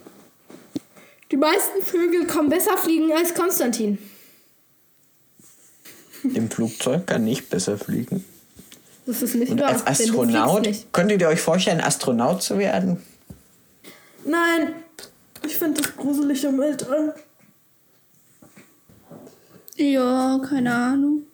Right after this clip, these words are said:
Speaker 3: Du?
Speaker 2: Ich
Speaker 3: Ist
Speaker 2: hätte
Speaker 3: dein
Speaker 2: halt voll Lust.
Speaker 3: Traumjob?
Speaker 2: Nein, <laughs> nein.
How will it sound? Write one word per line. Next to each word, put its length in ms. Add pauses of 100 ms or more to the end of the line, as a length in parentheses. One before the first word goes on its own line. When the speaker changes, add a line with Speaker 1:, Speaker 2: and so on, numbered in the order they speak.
(1800)
Speaker 3:
Du? 260 (920)
Speaker 2:
Ich 120
Speaker 3:
Ist 80
Speaker 2:
hätte 60
Speaker 3:
dein 80
Speaker 2:
halt 120
voll 280 (100)
Lust. 280
Speaker 3:
Traumjob? 180
Speaker 2:
Nein, 520
<laughs> 60
nein. 500